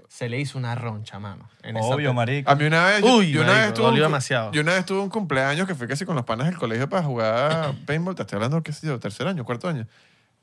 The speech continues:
Speaker 3: Marico, y los bichos, en vez de hacerme típico paliza, ¿sabes? Que te hacían paliza.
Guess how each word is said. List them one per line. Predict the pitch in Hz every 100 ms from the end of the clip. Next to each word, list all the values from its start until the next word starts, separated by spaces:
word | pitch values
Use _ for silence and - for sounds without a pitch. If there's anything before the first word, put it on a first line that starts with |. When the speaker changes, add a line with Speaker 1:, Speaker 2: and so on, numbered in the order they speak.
| -
Speaker 3:
Marico, | 113 110 104
y |
los | 107 104
bichos, | 104 127 - -
en | 139
vez | 117
de | 120
hacerme | 139 151 165 160 170 165
típico | 156 160 - 170 135 127
paliza, | - 113 160 - 107
¿sabes? | - - 120
Que | 113
te | 113
hacían | 127 139
paliza. | 170 156 107